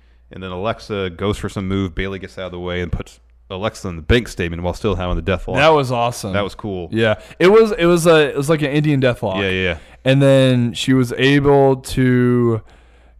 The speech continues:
Speaker 2: get that on her and then put, like you said, Alexa in a bank statement, which
Speaker 1: And
Speaker 2: is cool.
Speaker 1: and then Banks started biting, or sorry, not Banks, Bliss started biting on Bayley's hand to get out of the bank statement.
Speaker 2: Yeah.
Speaker 1: But Bayley kept the, the death lock on Nikki,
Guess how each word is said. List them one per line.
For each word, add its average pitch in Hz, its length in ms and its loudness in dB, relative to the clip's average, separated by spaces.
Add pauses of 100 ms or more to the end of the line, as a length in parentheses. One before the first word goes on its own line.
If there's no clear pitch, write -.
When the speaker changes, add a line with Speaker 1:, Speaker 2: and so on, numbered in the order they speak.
(260)
Speaker 2:
get 139 220 2
that 160 160 8
on 143 140 2
her 131 260 2
and 110 140 0
then 113 180 0
put, 117 400 4 (200)
like 117 220 -4
you 120 60 -6
said, 117 140 -2
Alexa 104 360 -4
in 107 60 -4
a 98 40 -4
bank 95 240 -8
statement, 90 480 -10 (140)
which 107 120 -6
Speaker 1:
And 98 60 -6
Speaker 2:
is 107 80 -8
cool. 90 300 -2
Speaker 1:
and 90 100 -10
then 87 140 -8
Banks 95 260 -6
started 87 340 -6
biting, 92 440 -6 (160)
or 90 80 -12
sorry, 95 200 -6
not 80 140 -14
Banks, 82 200 -14
Bliss 98 240 -6
started 87 240 -6
biting 90 260 -4
on 87 160 -6
Bayley's 87 440 -4
hand 92 360 -6
to 90 60 -8
get 87 140 -4
out 90 100 0
of 85 60 -4
the - 40 -8
bank 95 240 -4
statement. 85 400 -6
Speaker 2:
Yeah. 101 240 -4 (400)
Speaker 1:
But 87 180 -12
Bayley 123 340 0
kept - 420 -10
the, 90 640 -8
the 87 100 -10
death 107 280 -4
lock 101 280 -6
on 85 220 -10
Nikki, 101 480 -8